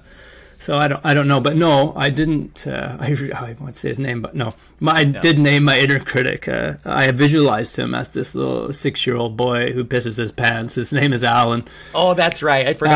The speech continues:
Speaker 1: Alan.
Speaker 2: about the six-year-old part. Yeah, Alan.
Speaker 1: Yeah.
Speaker 2: Alan.
Speaker 1: So when I do hear the voice, still, as I still hear him, I'm just like, "Oh, hey, Alan," and I picture this boy who's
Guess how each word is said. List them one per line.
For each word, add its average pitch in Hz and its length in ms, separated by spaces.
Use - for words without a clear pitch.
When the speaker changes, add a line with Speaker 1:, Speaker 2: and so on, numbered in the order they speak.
Speaker 1:
Alan. 135 40
Speaker 2:
about 131 180
the 139 100
six-year-old 139 520
part. 120 220
Yeah, 117 320
Alan. 165 260
Speaker 1:
Yeah. 143 180
Speaker 2:
Alan. 143 240
Speaker 1:
So 202 300
when 165 280
I 156 100
do 151 160
hear 139 220
the 135 100
voice, 135 240
still, 123 440
as 123 100
I 131 80
still 131 240
hear 127 260
him, 117 160
I'm 120 140
just 123 200
like, 160 200
"Oh, 269 140
hey, 226 200
Alan," 151 400
and 135 160
I 131 60
picture 143 340
this 143 140
boy 131 260
who's 117 240